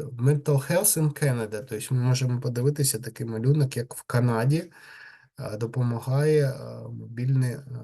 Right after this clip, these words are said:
мобільний, а, цифрове, ци-, цифрове, е, здоров'я, то, то так можна так сказати, да?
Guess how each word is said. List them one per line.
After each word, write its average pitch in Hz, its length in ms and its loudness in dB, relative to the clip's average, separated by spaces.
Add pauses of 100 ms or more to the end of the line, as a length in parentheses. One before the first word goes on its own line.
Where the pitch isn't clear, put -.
(140)
мобільний, 123 680 2 (1500)
а, 110 500 -10 (640)
цифрове, 147 800 6
ци-, 135 380 2
цифрове, 131 640 0
е, 123 520 -6
здоров'я, 120 640 4
то, 107 200 -10
то 107 280 -4
так 110 240 -4
можна 110 300 -4
так 107 240 -8
сказати, 104 560 0
да? 117 240 -2